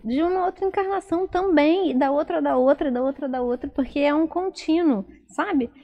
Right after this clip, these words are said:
É como se fosse, assim, os nossos dias ou os nossos anos nessa vida aqui.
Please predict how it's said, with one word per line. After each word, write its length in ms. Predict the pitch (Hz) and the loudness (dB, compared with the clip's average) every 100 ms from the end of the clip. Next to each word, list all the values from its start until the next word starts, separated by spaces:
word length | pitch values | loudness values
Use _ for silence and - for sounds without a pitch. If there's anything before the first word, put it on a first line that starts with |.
| - | -12
É 80 | 214 | -2
como 200 | 302 330 | 0 0
se 80 | - | 0
fosse, 240 | 339 330 | -2 -2
assim, 400 | 339 - 262 233 - - - | -6 0 0 0 -6 -14 -2
os 140 | 247 | 4
nossos 440 | 285 285 - 330 | 4 2 0 0
dias 540 | 240 208 240 269 247 220 | 0 0 0 2 0 0
ou 240 | 220 233 | 0 0
os 100 | 240 | 0
nossos 540 | 240 240 240 285 240 214 | 0 0 -4 -4 -2 -2
anos 640 | 220 254 247 226 196 190 | 0 0 0 0 0 0
nessa 340 | 202 208 226 | 0 2 2
vida 300 | 196 202 202 | 2 -2 -4
aqui. 380 | 196 - 156 165 | -4 -4 -8 -8